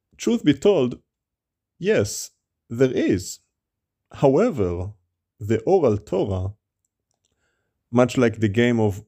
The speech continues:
broken telephone, is not what it used to be, and is not equivalent to the written Torah. See, God knows everything.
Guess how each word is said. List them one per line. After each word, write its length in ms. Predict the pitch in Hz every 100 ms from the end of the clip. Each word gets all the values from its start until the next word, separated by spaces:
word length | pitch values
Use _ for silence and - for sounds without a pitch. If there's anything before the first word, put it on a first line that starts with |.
| -
broken 500 | 104 120 120 120 104
telephone, 800 | 104 170 151 - 90 85 85 101 _ _ _ _ _ -
is 220 | 110 95
not 460 | 127 156 101 - _ _ _ -
what 160 | 113
it 160 | 104 -
used 240 | 165 240
to 80 | 131
be, 280 | 101 - _ _ _ _ _ _ _ _ _
and 320 | 135 131 127 127 _ -
is 220 | 131 113
not 420 | 123 135 143 143 - _ _ _ _ _ -
equivalent 960 | 123 - 147 180 165 110 92 92 - _ -
to 80 | 113
the 100 | 110
written 380 | 101 - 123
Torah. 340 | 104 90 82 78 - _ _ _ _ _ _
See, 160 | -
God 320 | 170 233 233 160
knows 260 | 156 120
everything. 560 | 107 85 85 - -